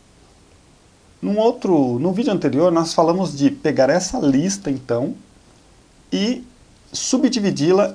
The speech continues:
em três, né? A primeira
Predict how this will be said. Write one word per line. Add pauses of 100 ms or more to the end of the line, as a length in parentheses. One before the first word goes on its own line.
em
três, (240)
né? (480)
A
primeira